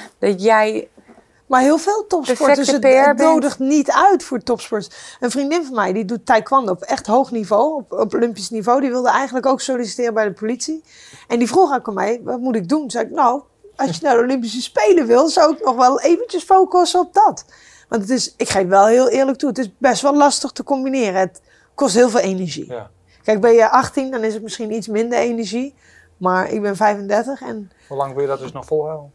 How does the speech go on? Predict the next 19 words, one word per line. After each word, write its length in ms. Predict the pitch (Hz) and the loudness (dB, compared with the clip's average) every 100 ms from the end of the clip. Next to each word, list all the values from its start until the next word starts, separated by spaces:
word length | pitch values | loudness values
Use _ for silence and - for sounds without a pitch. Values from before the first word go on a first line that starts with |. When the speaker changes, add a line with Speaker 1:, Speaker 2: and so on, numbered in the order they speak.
| _ _ _ _ _ _ | _ _ _ _ _ _
Speaker 2:
Zolang 340 | - - 196 185 | -14 -8 -6 -6
als 80 | 170 | -8
dat 100 | 190 | -10
ik 140 | 180 | -12
kan. 240 | - 233 226 - | -14 -18 -16 -6
Nee, 400 | 190 190 185 202 | 0 2 2 2
ik 100 | 196 | 2
wil 120 | 247 | 2
ook 80 | 254 | 0
nog 100 | 254 | -2
heel 220 | 247 311 | 0 0
graag 300 | 277 269 233 | 0 -4 -6
kinderen. 300 | - 247 233 | -8 -6 -4
Die 100 | 220 | -4
droom 300 | 185 202 202 | -2 0 0
heb 140 | 202 185 | 0 -4
ik 160 | 185 - | -6 -6
absoluut. 580 | 180 - 190 180 196 | -6 -6 -4 -2 -2
En 240 | 208 180 | -4 -6